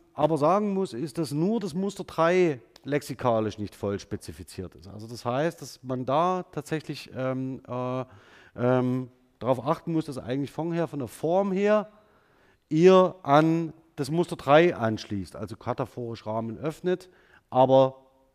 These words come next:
das zeige ich Ihnen gleich. Also, die Frage, die man sich stellen kann mit Bücker,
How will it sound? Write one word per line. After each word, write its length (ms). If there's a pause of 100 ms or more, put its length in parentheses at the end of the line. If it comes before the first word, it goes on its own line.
(600)
das 140
zeige 180
ich 80
Ihnen 100
gleich. 240
Also, 360 (180)
die 80
Frage, 300
die 100
man 160
sich 280 (680)
stellen 360
kann 240
mit 180
Bücker, 420